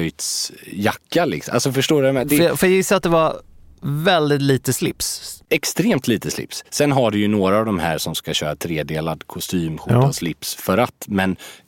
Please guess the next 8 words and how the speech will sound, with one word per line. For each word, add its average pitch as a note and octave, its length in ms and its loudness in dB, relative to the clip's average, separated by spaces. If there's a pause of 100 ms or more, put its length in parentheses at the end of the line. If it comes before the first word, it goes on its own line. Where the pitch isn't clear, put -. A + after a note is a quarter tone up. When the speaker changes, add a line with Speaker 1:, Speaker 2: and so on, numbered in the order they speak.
(160)
Speaker 1:
överlag C#3+ 600 2
så - 140 -4
är A#2 120 2
det G#2 120 2
mycket E3+ 800 0
mer C3+ 480 2 (400)
avslappnade G#2 840 0
influenser A2 720 -2